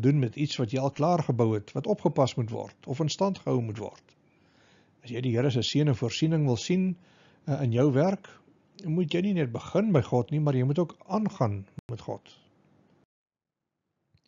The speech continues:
Die groot muur van China is gebou om China te beskerm teen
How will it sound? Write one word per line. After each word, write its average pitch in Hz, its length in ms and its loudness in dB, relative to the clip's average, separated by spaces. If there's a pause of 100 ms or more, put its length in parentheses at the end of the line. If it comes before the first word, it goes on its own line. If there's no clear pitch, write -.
(520)
Die - 80 -12
groot 131 300 6
muur 123 280 4
van 117 160 2
China 135 300 2
is - 100 -2
gebou 117 300 2
om 113 100 0
China 135 280 0
te 123 120 -4
beskerm 156 460 -2
teen 117 180 -4